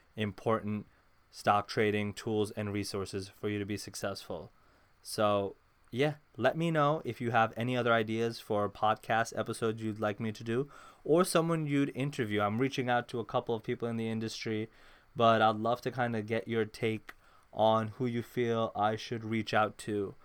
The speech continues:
and maybe get them on the show and find out their trading strategies. So if you wanna reach me, you can contact me at admin, A D M I N,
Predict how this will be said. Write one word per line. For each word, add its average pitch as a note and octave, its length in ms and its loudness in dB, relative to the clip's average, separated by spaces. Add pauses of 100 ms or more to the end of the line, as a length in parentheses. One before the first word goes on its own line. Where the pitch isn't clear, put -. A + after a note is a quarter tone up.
(240)
and G#2+ 420 0
maybe A2+ 160 0
get A#2 120 2
them A#2+ 140 0
on A#2+ 120 4
the A#2+ 80 0
show C3 360 0
and G#2 100 -6
find A2 260 2
out A2 200 2
their G#2+ 120 0
trading A2+ 360 -2
strategies. A2 600 0
So G#2 380 0 (460)
if A2+ 120 -4
you B2+ 120 0
wanna D3 240 2
reach C#3+ 280 -2
me, B2+ 300 -2 (300)
you A2+ 100 -12
can A#2 140 -6
contact A2+ 480 2
me A2+ 180 -4
at G2+ 260 -4
admin, C3 580 -2 (100)
A B2 180 0
D A#2 400 -4
M A2+ 180 -2
I A2 180 -2
N, A#2+ 300 -4